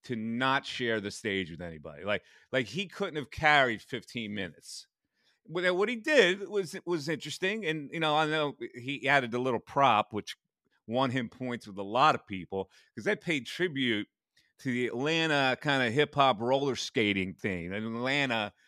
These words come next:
that's a big thing down there. So he, he paid tribute to that in the Big A. Uh, but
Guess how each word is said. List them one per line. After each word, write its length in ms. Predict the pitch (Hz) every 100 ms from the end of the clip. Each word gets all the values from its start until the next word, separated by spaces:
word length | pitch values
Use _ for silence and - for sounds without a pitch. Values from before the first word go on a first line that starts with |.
| -
that's 200 | 113 -
a 40 |
big 280 | 107 123 104
thing 400 | 165 165 117 98 _ _ -
down 220 | 107 95
there. 160 | 95 98
So 180 | 117 107
he, 220 | 127 107 _ _
he 100 | 135
paid 260 | - 131 120
tribute 320 | 135 107 104
to 100 | 107
that 220 | 107 113
in 100 | 107
the 60 | 98
Big 280 | 85 107 101
A. 380 | 113 95 90 _ _ _ _ _ _ -
Uh, 220 | 110 117 107
but 360 | 247 220 151